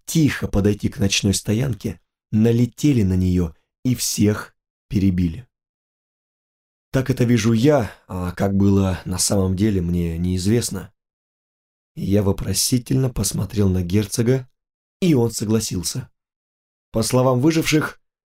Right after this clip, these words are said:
всё именно так и было. Северяне налетели на усталых людей, которые только что поужинали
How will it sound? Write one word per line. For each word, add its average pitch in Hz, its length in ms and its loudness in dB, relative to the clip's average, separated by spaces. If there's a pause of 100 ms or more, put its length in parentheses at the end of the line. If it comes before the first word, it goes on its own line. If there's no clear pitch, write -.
(360)
всё - 360 0
именно 135 260 2
так 110 240 -4
и 131 40 2
было. 98 400 2 (600)
Северяне 110 600 0
налетели 123 640 2 (260)
на 113 120 0
усталых 117 520 0
людей, 117 300 4
которые 113 380 0
только 120 400 0
что - 160 -6
поужинали 120 720 0